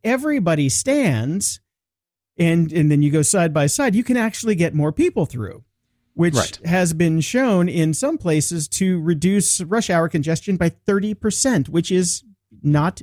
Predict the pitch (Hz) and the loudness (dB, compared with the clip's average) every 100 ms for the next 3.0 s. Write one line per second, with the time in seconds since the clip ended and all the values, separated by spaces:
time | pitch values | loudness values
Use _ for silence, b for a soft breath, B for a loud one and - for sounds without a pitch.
0 | - 147 175 226 254 349 277 110 82 - | -2 0 0 -4 -8 -6 -4 -4 -6 -14
1 | _ _ _ _ _ _ _ _ - 131 | _ _ _ _ _ _ _ _ -6 -2
2 | 117 139 143 - - 208 254 113 90 | -2 -2 -4 -6 -4 0 2 2 0